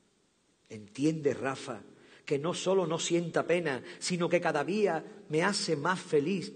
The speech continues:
ver cómo la admiráis primero a ella. Mi padre consiguió lo que se propuso.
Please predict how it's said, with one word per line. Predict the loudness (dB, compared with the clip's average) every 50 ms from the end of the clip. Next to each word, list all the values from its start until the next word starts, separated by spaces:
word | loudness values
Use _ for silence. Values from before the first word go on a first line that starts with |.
| -14 0 2
ver | 4 4 6 4 2 0 -2
cómo | -4 -4 -4 -2 -2 -2
la | -4
admiráis | -4 -6 -6 -4 -2 -2 -2 -2 -4
primero | -6 -8 -8 -8 -6 -4 -4 -4 -4 -4
a | -4 -6
ella. | -8 -10 -12 -14 -18 -18 -20 -20 -20 _ _ _ _ _ _ _ _ _ _ _ _ _ _ _ _ _ _ _ -18
Mi | -8
padre | -4 -2 -2 0 0 -2
consiguió | -2 -4 -6 -8 -8 -8 -6 -4 -4 -4
lo | -4 -6 -8
que | -12 -14
se | -12 -14 -14
propuso. | -14 -14 -16 -16 -16 -16 -16 -18 -18 -20 -20